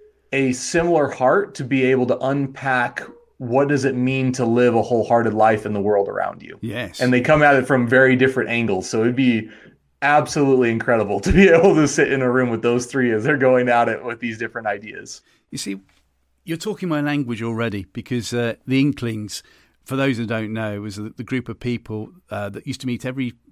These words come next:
Speaker 2: Tuesday and a Thursday, I think it was,
Speaker 1: Mm-hmm.
Speaker 2: in the Eagle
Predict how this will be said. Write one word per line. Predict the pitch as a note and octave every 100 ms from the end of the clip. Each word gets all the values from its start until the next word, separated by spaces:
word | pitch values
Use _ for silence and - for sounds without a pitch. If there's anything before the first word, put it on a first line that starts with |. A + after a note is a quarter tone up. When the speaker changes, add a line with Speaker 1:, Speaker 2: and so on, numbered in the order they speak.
| _
Speaker 2:
Tuesday | - D#3 A#2+ B2+
and | A#2+
a |
Thursday, | - - C#3 D3 C3+ G2+
I | G2
think | G2+
it | F#2+
was, | F#2+ G#2+ - _ G#2+ - _
Speaker 1:
Mm-hmm. | A2+
Speaker 2:
in | B2+ A#2+
the | A#2+ A#2+ -
Eagle | - C3 B2 C3 B2+ A#2+